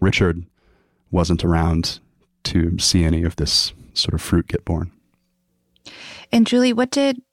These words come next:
Speaker 2: family members and friends of Richard Oakes share with you about how they're trying to continue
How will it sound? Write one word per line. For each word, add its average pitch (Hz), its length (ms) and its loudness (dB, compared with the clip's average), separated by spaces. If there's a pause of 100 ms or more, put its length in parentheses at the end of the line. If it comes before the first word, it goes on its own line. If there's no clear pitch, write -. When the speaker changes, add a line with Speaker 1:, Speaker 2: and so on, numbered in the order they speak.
(460)
Speaker 2:
family 208 360 2
members 165 640 0
and 170 140 0
friends 170 840 2 (180)
of 160 500 -2 (140)
Richard 160 640 0 (360)
Oakes - 460 -2
share 165 300 -2
with 170 200 -2
you 156 120 -2
about - 240 -4
how 180 220 0
they're 175 140 0
trying 185 360 0
to 196 100 -4
continue - 680 -4